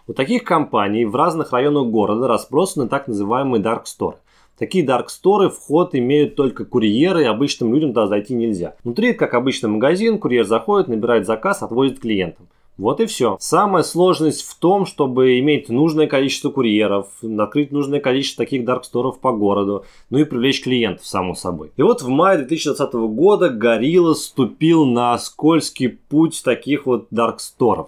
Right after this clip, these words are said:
Сначала они открылись в Берлине, но уже сейчас они работают в двенадцати городах Европы, включая Амстердам, Лондон, Мюнхен и так далее.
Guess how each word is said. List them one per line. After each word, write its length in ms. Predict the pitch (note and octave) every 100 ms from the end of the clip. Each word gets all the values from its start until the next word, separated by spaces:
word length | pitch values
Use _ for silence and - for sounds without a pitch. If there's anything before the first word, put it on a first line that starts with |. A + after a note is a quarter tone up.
| _
Сначала 360 | - A#2 G#3 G3
они 80 | C#3+
открылись 420 | - D3+ B2 G2
в 80 | G2+
Берлине, 720 | B2 A#2 A#2 A#2 C3+ G3 - _
но 320 | A#2+ A#2+ C3+
уже 200 | C3+ C3
сейчас 640 | A#2+ A#2 G#2 C3+ F3 G3+ -
они 240 | A2+ A2+ A2+
работают 420 | G#2+ D3+ F3 A2+
в 40 |
двенадцати 440 | G2 G#2+ C#3+ - G#2+
городах 400 | G2+ G#2+ - B2+
Европы, 360 | A2+ F3 D#3
включая 460 | - G#2+ A2 G2 B2+
Амстердам, 800 | C#3 - C3 G#2+ F#2+ A#2+ F3 - _ _ -
Лондон, 640 | A#2+ A#2+ C3+ C#3+ C3+ C3+ _ -
Мюнхен 560 | A#2 D3+ F3 C3+ G#2+ -
и 80 | C3+
так 280 | C3 G#2+ G2+
далее. 320 | G#2+ D#2+